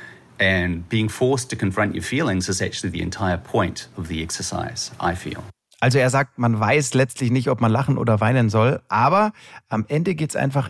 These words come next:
Speaker 2: immer darum, sich selbst im Umgang damit auf die Probe zu stellen. Ähm, ich sag mal so, wenn ich ein Problem damit habe, dass Menschen mit Behinderung wresteln,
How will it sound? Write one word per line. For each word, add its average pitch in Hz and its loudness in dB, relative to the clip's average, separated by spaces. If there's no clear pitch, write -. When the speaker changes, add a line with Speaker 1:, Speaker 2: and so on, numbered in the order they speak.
Speaker 2:
immer 214 2
darum, 170 2
sich 127 2
selbst - 2
im 139 4
Umgang 165 2
damit 135 2
auf 139 0
die 143 0
Probe 151 2
zu - -2
stellen. 104 0
Ähm, - 0
ich 131 0
sag 156 0
mal 139 4
so, 143 2
wenn - 0
ich 247 2
ein 202 6
Problem 147 2
damit 123 4
habe, 135 6
dass 123 0
Menschen 160 4
mit 139 2
Behinderung 120 4
wresteln, 175 4